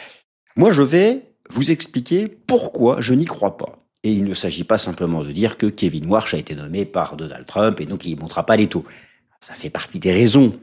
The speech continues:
mais je vais vous en montrer des plus concrètes, qui montrent qu'en fait, la Fed n'est pas obligée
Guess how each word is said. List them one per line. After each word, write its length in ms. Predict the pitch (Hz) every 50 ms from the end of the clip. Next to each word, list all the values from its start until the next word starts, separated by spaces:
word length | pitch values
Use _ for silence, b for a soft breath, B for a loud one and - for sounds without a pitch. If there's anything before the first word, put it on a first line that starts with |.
| - _ _ _ _ -
mais 80 | 80 78
je 100 | - -
vais 140 | 82 80
vous 200 | 73 71 78 76
en 60 | 80 78
montrer 300 | 78 85 85 - - 135
des 160 | - 82 73
plus 160 | - - -
concrètes, 720 | - - - 127 120 - - - - - - - - - B B B B B B B B B B _ -
qui 100 | - 104
montrent 320 | 110 117 110 - - -
qu'en 140 | - 87 85
fait, 480 | - - 143 156 147 - - - - _ _ _ _ _ _
la 120 | - -
Fed 200 | - - 147 -
n'est 140 | 107 107 107
pas 280 | - - 139 120 104
obligée 800 | 127 135 131 143 147 156 143 127 127 127 123 104 - - _ _